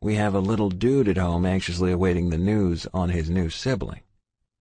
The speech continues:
Yes, Melissa dear, sixteen weeks on the dot, perfect gestational age to take a look and see.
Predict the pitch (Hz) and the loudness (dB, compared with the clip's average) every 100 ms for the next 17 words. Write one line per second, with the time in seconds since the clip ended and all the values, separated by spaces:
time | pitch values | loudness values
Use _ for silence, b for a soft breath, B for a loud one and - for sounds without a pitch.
0 | _ _ _ - 90 92 92 87 87 92 | _ _ _ -2 2 4 4 2 2 2
1 | 92 90 82 85 104 156 226 240 135 101 | 2 0 -2 2 2 2 -2 0 0 0
2 | - 113 107 110 135 123 120 110 82 69 | 2 2 4 2 2 2 2 2 0 0
3 | 85 139 - 113 92 82 - 78 - 90 | -2 -2 0 0 0 -2 -2 -2 0 -2
4 | 82 - 78 78 107 151 147 - - 95 | -2 -2 -4 -2 0 -2 -4 -6 0 0
5 | 92 87 143 180 196 185 - - - 87 | 2 0 0 -2 -2 -2 -4 -4 -2 -4